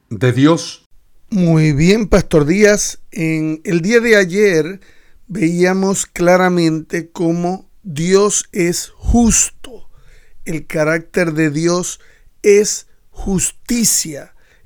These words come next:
Speaker 2: Él no puede negarse a sí mismo. Y hoy vamos a ver cómo ese carácter justo no cambia en Dios. Hay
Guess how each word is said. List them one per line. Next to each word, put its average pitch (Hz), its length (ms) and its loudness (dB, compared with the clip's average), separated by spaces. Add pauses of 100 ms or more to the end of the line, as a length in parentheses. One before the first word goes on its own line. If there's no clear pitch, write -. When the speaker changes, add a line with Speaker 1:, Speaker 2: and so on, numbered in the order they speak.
Speaker 2:
Él 175 280 2
no 170 200 0
puede 175 580 0
negarse 160 960 2
a 139 60 -6
sí 175 180 -10
mismo. 196 640 -4 (720)
Y 185 160 0
hoy 233 320 6
vamos 208 420 -2
a 233 120 0
ver 185 320 0
cómo 202 260 -2
ese 214 260 -2
carácter 185 640 0
justo 196 960 -4 (540)
no 185 540 2 (260)
cambia 165 840 0 (100)
en 160 240 -4
Dios. 131 560 -10 (640)
Hay 180 520 -2